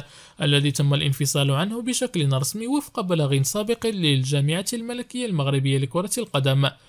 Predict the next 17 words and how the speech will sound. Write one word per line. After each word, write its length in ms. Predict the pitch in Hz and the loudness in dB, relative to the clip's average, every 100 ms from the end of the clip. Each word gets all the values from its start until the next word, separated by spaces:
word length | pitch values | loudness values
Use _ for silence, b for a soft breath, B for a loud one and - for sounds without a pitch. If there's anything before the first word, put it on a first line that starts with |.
| B B - | B B -2
وذكر 380 | 147 147 147 | 2 2 4
موقع 300 | 143 139 135 | 4 4 2
لو 100 | 139 | 0
تخوا 200 | 139 - | 0 0
سون 200 | 139 143 | 0 0
سوسون 380 | 135 143 135 143 | 0 0 0 0
سبور 600 | 139 - 202 220 220 233 226 B B B - | 0 -2 -2 0 2 2 0 B B B -6
أن 180 | 269 277 | -4 -2
الحسين 440 | 262 269 - 202 | -2 -2 0 0
عموتة 460 | 135 147 190 226 247 | 2 2 0 -2 -2
طلب 300 | - 156 139 | 2 2 4
من 200 | 135 139 | 4 2
سعيد 380 | - 139 139 139 | 2 0 2 2
نصير 380 | 135 - 214 | 2 2 0
رئيس 340 | 226 226 170 - | 0 0 0 0
الفريق 460 | 139 147 139 135 | 0 0 -2 0
الأحمر 600 | 156 - 220 220 220 226 | -4 -4 0 2 4 2